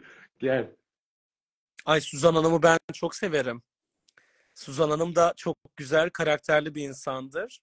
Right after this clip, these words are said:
Speaker 2: Çok hanımefendi, oturaklı.
Speaker 1: Aynen.
Speaker 2: Buradaki bazı böyle hoplaklar gibi değil yani. Çok efendidir yani. Helal olsun Suzan Hanım'a. Hiç kendini bozmadı.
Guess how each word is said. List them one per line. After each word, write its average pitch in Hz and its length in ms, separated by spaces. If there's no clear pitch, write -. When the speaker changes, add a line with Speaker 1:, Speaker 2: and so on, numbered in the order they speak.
Speaker 2:
Çok - 260
hanımefendi, 139 840
oturaklı. 143 840
Speaker 1:
Aynen. 165 220
Speaker 2:
Buradaki 165 380
bazı 165 420
böyle 165 360
hoplaklar 160 580
gibi 147 260
değil 151 160
yani. 123 240
Çok 151 200
efendidir 143 600
yani. 123 320
Helal 143 300
olsun 131 300
Suzan 127 340
Hanım'a. 123 280
Hiç 175 160
kendini 143 380
bozmadı. 127 520